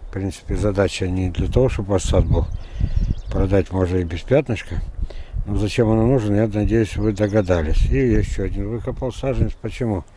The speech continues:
Давайте сейчас заглянем на вот этот участок. Вот, посмотрите, как всё цветёт.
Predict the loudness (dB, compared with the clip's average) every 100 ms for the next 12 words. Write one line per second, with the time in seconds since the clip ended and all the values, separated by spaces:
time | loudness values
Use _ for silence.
0 | -20 -18 -16 -16 -18 -18 -8 0 2 2
1 | 0 0 2 2 4 4 4 2 0 0
2 | -4 -4 -2 -4 -4 -10 -18 -20 -20 -20
3 | -20 -20 -20 -20 -20 -14 -8 -6 -6 -10
4 | -18 -14 -10 -4 0 0 -2 -10 -8 -6
5 | -6 -6 -6 -8 -8 -8 -8 -8